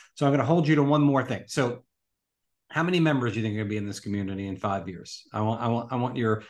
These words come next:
I know we've already got a couple of hundred,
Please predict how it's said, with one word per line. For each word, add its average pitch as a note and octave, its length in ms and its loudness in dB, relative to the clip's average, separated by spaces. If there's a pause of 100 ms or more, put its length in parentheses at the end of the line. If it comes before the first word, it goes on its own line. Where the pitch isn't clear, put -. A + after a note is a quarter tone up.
(120)
I B2 80 -2
know D3 160 6
we've D#3 240 8
already C#3 320 2
got A2 440 0 (400)
a - 60 -8
couple C3+ 280 -2
of G#2+ 60 -2
hundred, G#2 440 -2